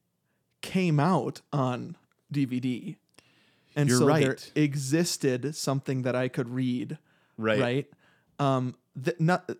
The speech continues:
Speaker 1: nothing exists physical. There's
Speaker 2: You can do a
Speaker 1: no physical
Speaker 2: Wikipedia
Speaker 1: copy
Speaker 2: or,
Speaker 1: of this.
Speaker 2: or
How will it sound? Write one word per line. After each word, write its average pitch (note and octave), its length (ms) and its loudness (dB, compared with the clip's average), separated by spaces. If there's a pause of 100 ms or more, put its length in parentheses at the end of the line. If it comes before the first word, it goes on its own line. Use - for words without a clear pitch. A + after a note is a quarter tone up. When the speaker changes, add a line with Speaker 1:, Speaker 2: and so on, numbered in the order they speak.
Speaker 1:
nothing F3 360 2
exists C#3 420 0
physical. B2+ 640 -4 (400)
There's C#3 180 2
Speaker 2:
You D#3 80 0
can D#3+ 80 4
do D3 80 6
a F3 80 4
Speaker 1:
no A3 80 2
physical D3+ 360 2
Speaker 2:
Wikipedia G2+ 180 2
Speaker 1:
copy C3 380 -2
Speaker 2:
or, A#2 80 2
Speaker 1:
of A#2+ 140 -2
this. B2 380 -6
Speaker 2:
or G2 300 -2